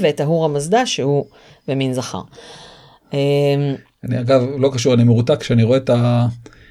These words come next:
Speaker 2: את הגרף שלי, ואצלך זה נמוך והפוך. כשאת מדברת, אז פה ברור, ופה זה
Speaker 1: כן, לכן כשאנחנו עורכים את זה, אז אם חותכים,
Speaker 2: כן.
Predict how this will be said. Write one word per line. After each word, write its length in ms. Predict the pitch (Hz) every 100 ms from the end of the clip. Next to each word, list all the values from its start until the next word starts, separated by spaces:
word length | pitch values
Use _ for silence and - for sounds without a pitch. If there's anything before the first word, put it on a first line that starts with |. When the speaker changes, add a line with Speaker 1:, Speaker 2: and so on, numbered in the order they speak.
| - _ _ _ _ _ _ 113
Speaker 2:
את 60 | 127
הגרף 240 | 113 139
שלי, 320 | - 139 175
ואצלך 480 | 151 123 120 147 143
זה 300 | 143 123 123
נמוך 280 | 123 123 165
והפוך. 480 | 151 123 170 127 - - _
כשאת 200 | - 139
מדברת, 480 | 147 131 139 160 127
אז 140 | 120 117
פה 220 | 156 135
ברור, 280 | 131 165 175
ופה 200 | 117 139
זה 360 | 135 123 127 131 - -
Speaker 1:
כן, 180 | 202 160
לכן 360 | 151 - 214 220
כשאנחנו 460 | 220 165 160 180
עורכים 520 | 147 151 147 - 233 285
את 120 | 196
זה, 160 | 175
אז 200 | 185 175 - _
אם 120 | 190 202
חותכים, 680 | - 180 - - 233 240 269 _ -
Speaker 2:
כן. 180 | 117